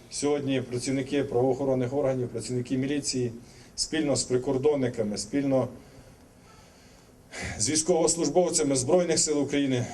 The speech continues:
Національної гвардії, добровольчих батальйонів і всіх патріотів пліч-опліч боронять Україну. Тому я глибоко переконаний в тому, що заклад-, е, сьогодні закладання цієї капсули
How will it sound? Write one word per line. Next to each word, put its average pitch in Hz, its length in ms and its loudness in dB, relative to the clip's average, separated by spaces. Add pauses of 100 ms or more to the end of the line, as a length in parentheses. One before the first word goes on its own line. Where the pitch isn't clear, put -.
Національної 156 580 2
гвардії, 123 560 0 (180)
добровольчих 139 640 2
батальйонів 131 720 2 (500)
і 120 80 -8
всіх 131 380 0 (240)
патріотів 135 680 0 (160)
пліч-опліч 127 680 -2 (460)
боронять 135 600 0
Україну. 110 460 -2 (840)
Тому 180 460 2 (340)
я 139 420 0 (140)
глибоко 156 440 4
переконаний 151 580 2
в 127 40 -4
тому, 135 340 2
що 120 440 2 (720)
заклад-, 139 440 -2
е, 113 460 -2
сьогодні 151 360 2
закладання 143 580 0
цієї 139 280 0
капсули 135 540 2